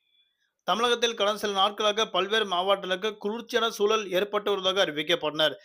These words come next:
இதன் காரணமாக பொதுமக்கள் காலை எட்டு மணிக்கு மேல் மட்டுமே வெளில வருவதாக அறிவிக்கப்பட்டனர். இதன் காரணமாக தமிழகத்தில் அடுத்த சில நாட்களுக்கு கனமழை தொடருமா என கேள்விகள் எழுப்பப்பட்ட போது, அதாவது தென்மேற்கு வங்கடல் மற்றும் அதனையொட்டிய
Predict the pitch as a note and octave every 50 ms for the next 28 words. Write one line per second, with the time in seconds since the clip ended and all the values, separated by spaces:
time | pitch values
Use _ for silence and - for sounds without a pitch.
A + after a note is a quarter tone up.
0 | - _ - F#3 A3 A#3 G#3+ G#3+ G3+ G#3+ A3+ A3+ G#3 F#3 F3+ F#3 G3+ G3+ G3 -
1 | G3 G3 G#3+ A3 A3 A3 G#3 A3 A3 G3+ - G3 F#3 F#3+ G3 F#3+ F3+ F3+ F3+ -
2 | A3+ A3 G#3+ A3 A3 G#3 - G#3+ G3 F3+ F3 F#3 G3+ G#3 G3 F#3 F3 F3 - G#3+
3 | G#3+ A#3+ C4 B3 G3+ F#3+ F#3+ F#3+ F#3 F3 F3+ F3 E3+ F3 F#3+ G3 F#3 D#3+ D#3+ D#3
4 | D#3 D3+ - F3 E3+ - D3+ C#3+ D#3 D#3 D3+ C3 - _ _ _ - F3 G3+ A3+
5 | A3 - G#3 G#3 A3+ A3 G#3 F#3+ F#3 F3+ G3 G3+ G3 F#3+ F#3 G3+ G#3+ G#3+ G#3 G3+
6 | - G#3 G3+ - _ _ _ _ _ _ - D#3 F3 G#3+ A3+ - B3 - - A3+
7 | G#3+ G3+ G3 G#3 G3+ - G#3 G#3 G3+ G#3+ G#3+ G3+ F3 D#3+ E3+ F3 F#3+ G3 G3+ G3+
8 | G3+ G3+ F3+ F3 F#3 F#3 F#3 F#3+ F#3 F3+ E3+ F3 F3+ F3 - F#3+ F#3+ G3+ G3 G3+
9 | G#3 G3 F3+ F#3 F3+ F#3 F#3 F3 F3+ E3+ E3+ E3+ D#3+ D3 C#3 C3 D3 E3 E3+ D3+
10 | C3+ - _ _ _ - D#3 D#3 E3 D#3 C#3+ C#3 C3+ C3+ D#3 F3 F#3 F3 - _
11 | _ _ _ - F#3+ G#3 A3+ A#3 A#3 A3+ A3+ - A#3+ A#3 G3+ D#3 D#3+ F3+ G3 G3+
12 | G#3 G#3+ G#3 F3+ F3 F3+ F3 G3 F#3+ F3+ F3+ F3+ F3+ F3+ F3+ F3+ F3+ - G#3 G3+
13 | G3+ G#3